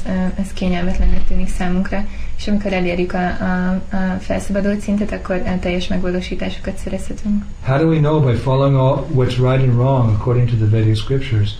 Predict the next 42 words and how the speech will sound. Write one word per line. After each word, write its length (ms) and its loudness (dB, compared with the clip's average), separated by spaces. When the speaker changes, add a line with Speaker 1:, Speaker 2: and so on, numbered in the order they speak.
Speaker 2:
that 120 -2
we'll, 200 2
we'll 300 0
achieve 440 0
a 120 2
desired 480 0
result? 440 0
Speaker 1:
Ö, 40 -2
honnan 400 0
tudjuk, 300 -2
hogyha 440 -4
követjük 380 -4
ezeket 300 -4
a 60 -4
védikus 340 -2
szentírásokat, 680 -2
és 140 -4
azt, 160 -2
hogy 100 0
mi 140 0
a 40 -2
jó 100 -2
és 180 -4
mi 140 -2
a 60 -2
rossz, 220 -4
hogy 120 -4
el 140 0
fogjuk 340 -2
érni 240 -2
a 60 -2
kívánt 420 -4
célt? 360 -6
Speaker 2:
'Cause 220 0
we 80 2
hear 200 2
about 360 0
the 100 -6
characteristics 800 -2
of 180 -2
pure 140 0
devotees. 520 -2